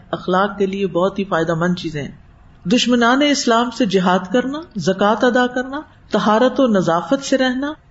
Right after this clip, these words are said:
ہر نشہ آور شے سے پرہیز کرنا ان کی تعلیم کا لب لباب ہے۔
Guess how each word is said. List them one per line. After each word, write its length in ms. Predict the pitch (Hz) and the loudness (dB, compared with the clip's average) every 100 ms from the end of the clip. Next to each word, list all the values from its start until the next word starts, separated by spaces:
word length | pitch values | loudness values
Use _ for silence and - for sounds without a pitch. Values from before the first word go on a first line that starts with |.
| - - | -12 0
ہر 120 | 277 277 | 2 2
نشہ 280 | 240 240 285 | 2 2 2
آور 280 | 269 262 269 | 2 2 0
شے 240 | - 220 | 2 2
سے 160 | 226 254 | 2 0
پرہیز 460 | 214 175 214 240 | 0 2 2 2
کرنا 380 | - 240 254 285 - | 0 -2 -2 -6 0
ان 180 | 214 214 | 0 2
کی 100 | 226 | 0
تعلیم 460 | 208 180 196 208 | 2 2 4 4
کا 100 | 208 | 4
لب 220 | 170 165 175 | 2 2 2
لباب 500 | 165 151 151 147 | 2 2 -2 -2
ہے۔ 80 | 151 | -10